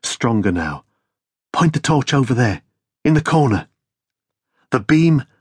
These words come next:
illuminated a cage, built into one whole wall of the cellar. The bars were the colour of stained teeth, tied together with what looked like strips of old leather. "There's something in there," said Gav, no longer hiding the fear in his voice.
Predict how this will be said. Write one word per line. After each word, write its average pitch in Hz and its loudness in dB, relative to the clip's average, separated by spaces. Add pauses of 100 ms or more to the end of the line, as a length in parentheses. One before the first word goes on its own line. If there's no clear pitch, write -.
(120)
illuminated 135 2
a 127 0
cage, 104 -2 (360)
built 165 2
into 127 0
one 117 4
whole 147 2
wall 127 2
of 92 -2
the 101 -2
cellar. 101 -2 (720)
The 131 0
bars 123 2 (240)
were 127 2
the 117 -2
colour 131 2
of 110 -2
stained 127 0
teeth, - -4 (360)
tied 151 2
together 131 2 (220)
with 131 2
what 131 2
looked 135 0
like 107 0
strips - -4
of - 0
old 110 2
leather. 98 0 (960)
"There's 202 2
something 180 2
in 208 6
there," 139 2 (220)
said 123 0
Gav, 95 0 (240)
no 139 2
longer 143 4
hiding 120 2
the 117 2
fear 113 2
in 113 0
his 92 0
voice. 90 -2